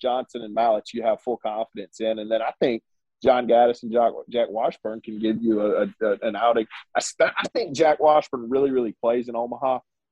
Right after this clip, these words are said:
'cause I think he's gonna throw a bunch of fly balls, and a bunch of fly balls in that park is very, very good for, uh, success. So I don't know. I, I, I just have a weird feeling about this team that, that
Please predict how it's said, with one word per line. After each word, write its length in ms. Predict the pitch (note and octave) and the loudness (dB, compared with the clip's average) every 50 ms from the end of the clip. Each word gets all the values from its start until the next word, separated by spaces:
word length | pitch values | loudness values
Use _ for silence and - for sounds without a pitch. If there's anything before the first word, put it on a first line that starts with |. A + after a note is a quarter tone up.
| _ | _
'cause 80 | - C3 | 0 0
I 60 | D3 - | 0 2
think 200 | - E3+ D3+ - | 0 -4 -4 -2
he's 140 | D#3 D3 | -2 -2
gonna 140 | C3+ C#3 B2+ - | 0 0 -2 0
throw 160 | - C3 A#2+ | 2 2 2
a 40 | A2 | 2
bunch 240 | A#2+ A#2+ A#2+ - - | 2 0 -2 -2 -6
of 80 | A#2 - | -6 -2
fly 200 | - B2 A#2 A2+ | 2 2 2 4
balls, 340 | A2+ A#2 A#2+ B2 B2+ A#2 A2 | 2 2 0 0 0 -2 -6
and 120 | G#2 G2+ | -12 -20
a 40 | G2 | -14
bunch 260 | G2 G#2+ A#2+ C3 - | -10 -8 -8 -8 -10
of 60 | - _ | -12 _
fly 160 | - A#2 A#2 | -4 -4 -2
balls 280 | A2+ A2 A2 A#2 A2+ G#2+ | 0 2 2 2 2 0
in 60 | G2+ | -4
that 160 | G2+ G#2 A2+ _ - | -12 -12 -12 _ -4
park 180 | A#2 A#2 A2 - | -4 -4 -4 -6
is 100 | G2+ F2+ F#2+ F#2+ | -12 -16 -12 -8
very, 240 | G#2 A2+ A2 A2 G#2+ | -6 -4 -4 -4 -2
very 220 | G#2+ G#2+ G#2+ G2+ | -4 -4 -4 -4
good 280 | G2+ G#2 G#2+ A#2 A2 A2 _ - | -4 0 2 2 2 0 _ -10
for, 200 | G2+ G2 G2 F#2+ | -6 -4 -2 -2
uh, 100 | F2+ - | -4 -4
success. 480 | - - - _ - A#2+ B2 B2+ C#3 - _ _ _ _ _ _ _ _ _ _ | -8 -18 -14 _ 0 2 4 4 2 0 _ _ _ _ _ _ _ _ _ _
So 320 | - - C#3+ C3 G#2+ - _ _ _ - - | 0 4 4 4 4 2 _ _ _ -4 0
I 80 | E3+ | 2
don't 140 | A3+ B3 A#3+ | 4 4 4
know. 180 | A3 F#3 B2+ - _ _ - | 4 2 0 0 _ _ 2
I, 140 | C#3 C#3+ C#3+ | 4 4 4
I, 260 | - - D3+ E3+ - - C#3 F3+ | 4 2 0 0 0 0 -2 -2
I 40 | G#3 | -2
just 220 | G#3+ C4 B3+ - | -4 -6 -10 -6
have 160 | A#3+ A#3 A3+ G#3+ | -4 -4 -4 -2
a 60 | F#3+ | -2
weird 260 | F3+ F#3+ G3 F#3+ F#3 | -2 -2 -2 -2 -4
feeling 300 | - F3+ F3+ F#3 F3 D#3+ | -4 -4 -2 -2 -2 -4
about 220 | D#3 D3 D3+ D#3 D#3 - | -4 -2 -2 -4 -4 -6
this 140 | D3 D3 - | -10 -12 -12
team 300 | _ - D3+ D#3 D#3 D3+ - | _ -12 -10 -10 -10 -8 -6
that, 140 | B2 B2 - _ _ _ - | -6 -6 -6 _ _ _ -4
that 140 | B2+ B2 | -4 -4